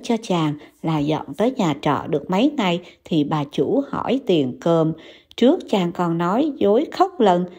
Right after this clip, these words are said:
sau chàng đành thú thực với bà ta là nhà nghèo và còn phải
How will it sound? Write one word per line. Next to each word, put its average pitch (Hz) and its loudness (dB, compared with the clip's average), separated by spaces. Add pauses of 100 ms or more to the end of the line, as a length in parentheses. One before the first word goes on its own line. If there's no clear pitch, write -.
(140)
sau 180 -2
chàng 165 -2
đành 147 0
thú 240 0
thực - 2
với 247 2
bà 165 -4 (100)
ta 226 0 (340)
là 156 -4
nhà 156 2
nghèo 151 2
và 156 -4
còn 151 -2
phải 151 -4